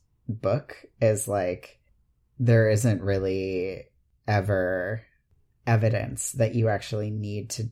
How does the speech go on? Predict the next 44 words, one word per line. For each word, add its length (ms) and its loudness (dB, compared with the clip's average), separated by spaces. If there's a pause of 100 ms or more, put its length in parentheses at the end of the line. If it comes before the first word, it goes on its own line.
(220)
to 160 -4
read 380 -2
about 320 -2
any 260 -4
of 140 -6
this 200 -4
stuff 540 -6 (320)
or, 160 6
like, 220 2
know. 840 -2 (560)
You 140 2
know, 160 4
it's, 340 0
it's 220 2
not 320 4
like 240 4
The 100 4
Magicians, 880 -2
right? 320 2
Where 140 2
it's 220 -4
like, 280 -4
you 120 2
have 140 0
to 80 4
learn 240 0
these, 180 -2
like, 140 -4
very, 420 -2
you 60 -4
have 100 -4
to 100 -8
learn 160 -4
all 100 -4
these 220 0
languages 480 0
and 100 -4
these 140 -6
very 260 -4
precise 480 -2
finger 360 2
movements 600 -2
and, 180 -4
like, 360 -8